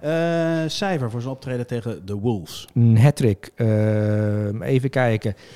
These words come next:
Speaker 2: Vanaf het moment dat hij zijn entree maakte in een van de vijf grote competities, zeven hat-tricks.
Speaker 1: <clears throat>
Speaker 2: Alleen Lewandowski kwam dit tot aantal. Kwam tot dit aantal. Daarachter Immobile, Mbappé en Ronaldo met drie en Immo-, Immobile met vier.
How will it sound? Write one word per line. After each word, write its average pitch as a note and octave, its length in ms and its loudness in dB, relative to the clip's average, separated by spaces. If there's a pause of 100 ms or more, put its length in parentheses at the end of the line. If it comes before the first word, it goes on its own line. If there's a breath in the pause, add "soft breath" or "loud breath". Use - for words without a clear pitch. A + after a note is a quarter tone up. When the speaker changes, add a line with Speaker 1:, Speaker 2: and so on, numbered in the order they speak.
(800 loud breath)
Speaker 2:
Vanaf C#3+ 300 2
het D3 80 6
moment C#3+ 240 8
dat E3 100 6
hij C#3+ 160 6
zijn C#3 120 4
entree D3 320 4
maakte D#3 280 2
in C#3+ 100 2
een C#3+ 60 6
van C#3+ 100 6
de C3+ 60 4
vijf C#3+ 220 2
grote C3 240 2
competities, D#3 680 0 (160)
zeven E3 420 4
hat-tricks. C3 560 0 (140)
Speaker 1:
<clears throat> B2 200 -8
Speaker 2:
Alleen D#3 320 6
Lewandowski D#3+ 680 6 (400)
kwam B2+ 180 2
dit A#2 100 2
tot A2+ 140 2
aantal. G#2 440 0 (320)
Kwam A2 220 2 (120)
tot G#2 200 -6
dit A2+ 160 2
aantal. G2+ 460 0 (880)
Daarachter C3+ 520 0
Immobile, D3+ 580 6 (140)
Mbappé C3+ 360 2
en B2+ 140 4
Ronaldo A2+ 540 2 (160)
met G#2 200 -2
drie A#2 260 2
en A2 80 -2
Immo-, G#2+ 420 2 (180)
Immobile A2 440 2
met G#2+ 160 0
vier. F#2+ 340 -4